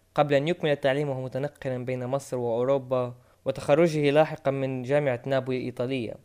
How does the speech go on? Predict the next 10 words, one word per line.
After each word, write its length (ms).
والتحاقه 580
فيما 300
بعد 340
للعمل 340
في 60
الهيئة 280
الع-، 320
العربية 520
العليا 360
لفلسطين، 800